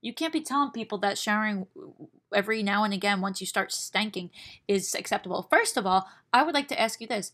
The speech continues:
How do you know you smell? You ever see that commercial when,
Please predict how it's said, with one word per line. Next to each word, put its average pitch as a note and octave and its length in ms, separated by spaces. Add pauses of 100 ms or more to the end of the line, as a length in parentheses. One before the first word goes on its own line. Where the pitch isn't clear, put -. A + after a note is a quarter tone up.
(100)
How - 100
do B4 80
you F4 80
know B3+ 80
you B3+ 120
smell? C4+ 360 (420)
You B3 80
ever C#4 80
see E4 120
that D4+ 120
commercial D4+ 520 (220)
when, G#3+ 380